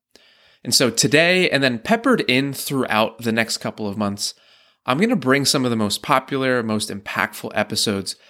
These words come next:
back to the forefront for you to listen to for the second, third, and if you're new, for the first time.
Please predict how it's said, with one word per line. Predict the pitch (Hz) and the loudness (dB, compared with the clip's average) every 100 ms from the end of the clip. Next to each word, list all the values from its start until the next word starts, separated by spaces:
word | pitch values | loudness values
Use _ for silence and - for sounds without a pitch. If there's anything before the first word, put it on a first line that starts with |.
| - _ | -20 _
back | 127 - | -2 0
to | 214 | 0
the | 143 | -2
forefront | - 123 117 - 107 95 _ _ _ | -2 -2 -2 0 -2 -2 _ _ _
for | - 127 | 0 2
you | |
to | 120 | 4
listen | 110 113 120 107 | 4 2 2 0
to | 117 110 104 | 0 0 -2
for | 104 98 | -4 -4
the | |
second, | 95 - 107 110 104 101 - _ _ | 0 0 0 -2 -2 -4 -12 _ _
third, | - 110 110 104 | 0 4 4 2
and | 101 - - | 0 -6 -8
if | 110 | -4
you're | 113 | 0
new, | 113 170 143 123 | 2 4 4 2
for | - 120 | -4 -4
the | 104 | -2
first | - 113 - | -2 -2 -4
time. | 107 | -12